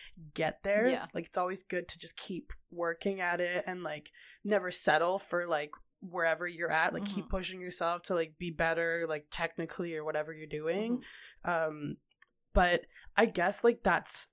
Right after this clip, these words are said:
Speaker 1: it's very, like, strict, like, classical
Speaker 2: Yeah.
Speaker 1: music when they're being like, "Yo,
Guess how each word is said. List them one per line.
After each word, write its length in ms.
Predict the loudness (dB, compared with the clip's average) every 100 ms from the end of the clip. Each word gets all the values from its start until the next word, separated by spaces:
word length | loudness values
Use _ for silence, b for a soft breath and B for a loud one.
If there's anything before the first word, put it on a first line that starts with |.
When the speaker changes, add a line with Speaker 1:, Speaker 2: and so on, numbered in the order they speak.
| -2
Speaker 1:
it's 200 | 0 0
very, 800 | -8 -4 0 0 0 -4 -4 -2
like, 220 | -2 -2
strict, 840 | 0 0 0 -2 -4 -4 -8 -12 -4
like, 180 | -4 -2
classical 520 | -4 -4 -4 -8 -10
Speaker 2:
Yeah. 240 | -8 -8 -6
Speaker 1:
music 180 | -6 -8
when 140 | -8
they're 120 | -8
being 240 | -8 -10 -6
like, 240 | -6 -6 B B B B _ _ _ -20
"Yo, 680 | -14 -6 -2 0 2 0